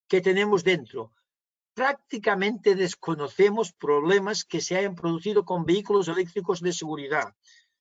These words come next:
En un viaje que estuve en, en, eh, en Renault, en la fábrica de, de París de vehículos eléctricos, al regresar me encontré con,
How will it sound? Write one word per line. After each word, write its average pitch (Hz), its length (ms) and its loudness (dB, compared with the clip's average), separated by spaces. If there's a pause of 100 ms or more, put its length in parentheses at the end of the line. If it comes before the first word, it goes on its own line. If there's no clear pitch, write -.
(560)
En 165 200 2
un 226 120 0
viaje 190 360 2
que 160 260 2
estuve 151 520 2
en, 139 300 -8 (200)
en, 131 260 -8
eh, 127 580 -6
en 135 260 -8
Renault, 156 380 0
en 139 300 -2
la 131 160 -4
fábrica 156 500 -2
de, 127 460 -2 (260)
de 127 200 -4
París 165 560 -2 (400)
de 135 140 2
vehículos 156 400 -2
eléctricos, 185 520 0
al 165 120 2
regresar 175 500 0
me 202 100 -2
encontré 175 520 -2
con, 165 260 -2